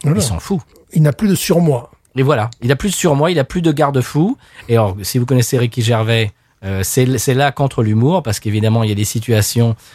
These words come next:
Speaker 2: euh, qui sont épiques, des situations de la vie de tous les jours. Et puis lui, avec cette espèce de, de point de vue,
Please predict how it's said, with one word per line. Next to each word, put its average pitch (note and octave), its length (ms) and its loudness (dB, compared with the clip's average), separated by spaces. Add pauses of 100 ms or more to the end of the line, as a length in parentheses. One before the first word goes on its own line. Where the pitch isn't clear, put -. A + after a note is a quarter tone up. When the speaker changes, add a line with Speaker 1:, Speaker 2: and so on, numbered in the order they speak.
(260)
Speaker 2:
euh, F#2+ 680 0
qui G2+ 160 -4
sont G2+ 220 0
épiques, E3 380 0
des A2+ 80 0
situations A#2+ 440 0
de B2 40 2
la A#2 60 2
vie B2+ 120 -2
de - 40 -8
tous - 100 -6
les A#2+ 120 2
jours. B2 260 2
Et G#2+ 60 -2
puis A2 140 -6
lui, C#3 220 2
avec A2 180 0
cette A#2 180 -6
espèce A#2+ 320 -4
de, A2 120 -2
de A2 100 0
point C#3 240 0
de B2+ 60 2
vue, B2+ 260 0